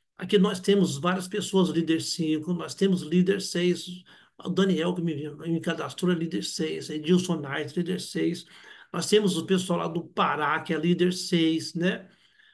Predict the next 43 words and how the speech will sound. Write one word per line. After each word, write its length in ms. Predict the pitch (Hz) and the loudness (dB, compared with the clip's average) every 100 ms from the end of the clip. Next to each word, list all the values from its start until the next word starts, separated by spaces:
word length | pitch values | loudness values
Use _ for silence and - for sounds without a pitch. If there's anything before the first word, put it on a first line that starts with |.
| _ - | _ 2
Do 100 | 185 | 2
Belém 300 | 180 156 180 | 4 4 4
do 120 | 170 | 2
Pará. 500 | 170 131 139 143 175 | -4 -4 -4 -6 -6
Nós 200 | 170 139 | -6 0
temos 240 | 208 202 | 2 2
o 60 | 165 | 2
Leomar 480 | 175 170 151 151 143 | 0 0 -2 -4 -4
Nado, 340 | 147 165 151 | -4 -4 -4
líder 320 | 151 165 190 | -2 0 0
sete. 640 | 180 - 165 180 180 - _ | -2 -2 0 0 -4 -10 _
E 120 | 208 214 | 2 4
olha 200 | 240 190 | 4 0
só, 400 | - 165 - _ | -2 -8 -10 _
nós 160 | 180 180 | -4 0
já 100 | 185 | 0
temos 420 | 185 208 220 185 | 0 0 0 4
o 100 | 185 | 4
Oscar 340 | 180 226 - 214 | 4 2 -4 -6
de 140 | 180 | -4
Carlos, 400 | 180 190 202 202 | -4 -6 -6 -6
que 140 | - 214 | -4 0
é 40 | |
a 580 | 185 180 180 - 202 180 | 2 2 0 -4 -4 0
pessoa 420 | 202 185 208 202 | 0 0 -2 -4
que 80 | 185 | -4
trouxe 320 | - 208 185 | 2 2 4
o 40 | |
negócio 400 | 180 180 160 180 | 4 4 2 -2
pro 100 | - 185 | -2 -2
Brasil, 360 | 185 151 175 | -2 0 0
líder 320 | 185 185 196 | 0 2 -2
dez. 460 | 180 180 202 185 - _ _ | -2 -6 -6 -10 -14 _ _
E 400 | 240 240 339 - - _ _ _ _ _ | 2 4 2 -2 -18 _ _ _ _ _
nós 160 | 196 180 | 0 2
já 120 | 180 | 2
temos 340 | 180 208 202 | 2 2 0
líder 460 | 156 180 175 185 - | 0 0 2 -2 -2
quinze 360 | 175 180 - 147 | 4 6 4 -2
no 140 | 143 | -6
mundo. 380 | 135 135 131 127 _ _ _ _ _ _ _ _ _ _ _ | -4 -4 -4 -8 _ _ _ _ _ _ _ _ _ _ _
Não 320 | 196 262 320 | 0 2 0
pare 640 | - 175 156 170 156 156 | -2 -2 0 -2 -4 -10